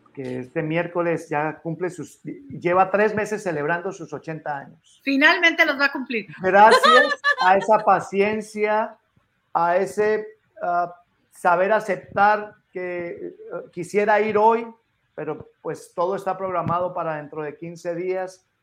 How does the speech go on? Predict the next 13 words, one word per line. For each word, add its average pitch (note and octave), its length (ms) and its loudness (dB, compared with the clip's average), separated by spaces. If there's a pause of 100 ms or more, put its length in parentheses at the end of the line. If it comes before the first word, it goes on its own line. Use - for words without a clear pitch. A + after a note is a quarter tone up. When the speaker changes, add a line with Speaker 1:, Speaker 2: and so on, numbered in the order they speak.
Speaker 1:
Quisiera G#3 500 -2
hacerlo G#3+ 420 -2
de G3+ 180 -4
esta G#3 220 -4
manera, G#3 640 -4
pero E3+ 240 -6
hasta D3+ 280 -6
cierto E3 440 -8
punto D#3 320 -14
se C3+ 140 -16
puede D3 320 -10
hacer, D#3+ 340 -14 (460)
¿sí? G3+ 360 -6